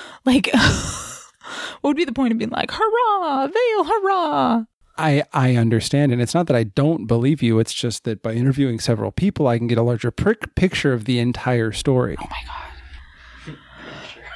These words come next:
Speaker 1: Fine. Take your pocket protector and ask some other people.
Speaker 2: Uh, <laughs> my final question, um,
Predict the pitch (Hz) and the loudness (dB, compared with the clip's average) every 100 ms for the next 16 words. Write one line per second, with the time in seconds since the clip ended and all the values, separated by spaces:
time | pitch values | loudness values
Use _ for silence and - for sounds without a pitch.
0 | - - 233 240 240 202 170 - - - | -8 -2 2 4 4 2 0 -2 -4 -8
1 | - - 214 - - - 220 208 226 - | -16 -20 -20 -20 -14 -4 -4 0 -2 0
2 | 214 208 226 - 196 196 - 165 160 160 | 0 0 0 0 0 0 2 2 2 0
3 | 175 175 185 - 214 175 165 165 170 170 | 0 0 0 0 2 4 2 2 2 2
4 | - - _ _ _ _ _ _ _ - | 0 0 _ _ _ _ _ _ _ -8
5 | - - - 622 - - - - - - | 2 6 10 10 6 0 -6 -2 0 0
6 | - 359 - - 349 339 - 320 - - | 0 2 2 6 6 6 6 4 2 -6
7 | - - 254 - - - 202 196 208 156 | 0 4 4 4 -4 0 2 4 2 2
8 | 139 131 127 - 120 117 120 - 160 147 | 2 0 0 0 0 0 -2 0 2 4
9 | 139 135 131 127 123 120 - | 4 4 2 2 2 2 -2